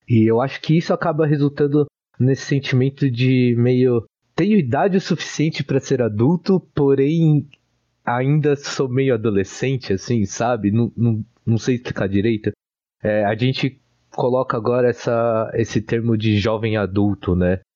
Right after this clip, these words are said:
É, que é esse, esse jovem que já tem mais de dezoito anos, tem entre dezoito e vinte e poucos anos, ainda mora com os pais, mas já trabalha, já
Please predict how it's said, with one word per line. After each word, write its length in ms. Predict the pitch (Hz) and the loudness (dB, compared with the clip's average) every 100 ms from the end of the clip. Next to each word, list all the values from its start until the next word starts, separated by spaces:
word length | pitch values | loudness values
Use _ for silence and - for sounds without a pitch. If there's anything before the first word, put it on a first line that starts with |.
| _ _ _ _ | _ _ _ _
É, 340 | 92 90 90 87 - | -2 0 2 0 -2
que 140 | 95 | -2
é 220 | 95 101 | 2 2
esse, 960 | 101 - 104 104 104 98 95 92 92 - _ _ _ _ - | 0 -2 0 2 2 2 2 0 -4 -12 _ _ _ _ -4
esse 300 | 104 - 95 | -4 -2 0
jovem 600 | 101 110 143 135 127 117 | 0 0 0 0 0 0
que 140 | - | 0
já 140 | 104 104 | -2 -2
tem 180 | 117 101 | -2 0
mais 300 | 104 101 98 | 0 0 2
de 280 | 101 98 | 2 2
dezoito 560 | 92 98 98 92 - 92 | 2 0 0 0 0 2
anos, 420 | 110 131 120 104 | 2 2 0 -2
tem 140 | - 101 | -4 -4
entre 200 | 101 92 | -2 -2
dezoito 460 | 95 101 113 - | 0 2 0 0
e 100 | 98 - _ _ _ - | -2 -4 _ _ _ -6
vinte 280 | 107 104 - | -2 -2 -4
e 60 | |
poucos 460 | - 101 - 95 98 | -4 -4 -2 0 2
anos, 560 | 117 135 127 117 - - _ - | 2 2 0 -2 -4 -16 _ -6
ainda 280 | 98 104 101 | -2 0 0
mora 240 | 104 101 | 0 -2
com 120 | - | -2
os 120 | - | -8
pais, 920 | - 120 139 135 131 123 110 - - - 107 | -4 -2 0 2 2 2 0 -4 -16 -8 -2
mas 220 | 101 98 | 0 0
já 140 | 117 | -4
trabalha, 760 | - 104 92 107 123 120 110 101 | -4 -6 -2 0 0 0 0 2
já 240 | 98 98 | 2 -2